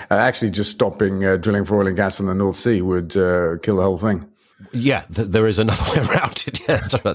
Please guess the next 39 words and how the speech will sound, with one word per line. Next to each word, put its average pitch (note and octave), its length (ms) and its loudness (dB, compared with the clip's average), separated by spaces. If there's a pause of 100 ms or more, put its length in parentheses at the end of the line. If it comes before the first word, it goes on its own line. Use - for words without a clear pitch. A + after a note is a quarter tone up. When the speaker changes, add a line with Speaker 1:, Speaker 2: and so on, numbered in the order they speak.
(280)
Speaker 2:
that A2+ 280 0
would G#2+ 120 -2
stop - 300 -2
it F#2 80 0
as F2+ 180 -2
well. A#2+ 320 0 (460)
Uh, G#2+ 220 2
Firestorm D3+ 640 0
says, F#2 140 0
"I C3 60 2
don't G3 200 0
understand A2+ 480 0
the A2+ 60 -2
police. - 400 0
One A#2+ 140 2
minute F3 180 -2
they're G#2 120 2
saying G#2 260 0
they F2+ 100 2
have F#2 140 -2
no F2 160 0
powers F2 320 0
to - 100 -8
do D#2 180 -4
anything. D#2+ 320 -6
The G2 80 0
next C#3 300 0
they G#2+ 100 2
are G2+ 100 2
making F#2 360 0
arrests E2+ 400 -4
or F#2 160 2
handing A#2 320 0
out F#2 160 0
Section B2+ 360 -2
twelve - 580 -2
public B2+ 400 -2
order D3+ 300 2
offences. - 520 -4